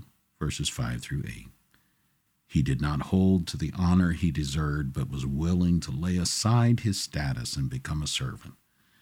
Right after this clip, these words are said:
He gave himself completely, even to death. A bad example. Gehazi was the servant of Elisha,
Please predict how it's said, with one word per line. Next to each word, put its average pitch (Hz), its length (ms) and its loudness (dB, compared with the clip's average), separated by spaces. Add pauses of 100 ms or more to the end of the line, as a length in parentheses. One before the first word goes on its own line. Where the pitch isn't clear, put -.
(200)
He 107 280 6
gave 90 480 2
himself 78 680 -2
completely, - 760 -6 (500)
even 78 420 -2 (100)
to - 100 -4
death. - 420 -10 (1600)
A 95 60 2
bad 82 340 4
example. 76 600 -2 (1040)
Gehazi 82 640 4
was 87 260 4
the 87 100 2
servant 117 460 4
of 85 100 -2
Elisha, 90 640 0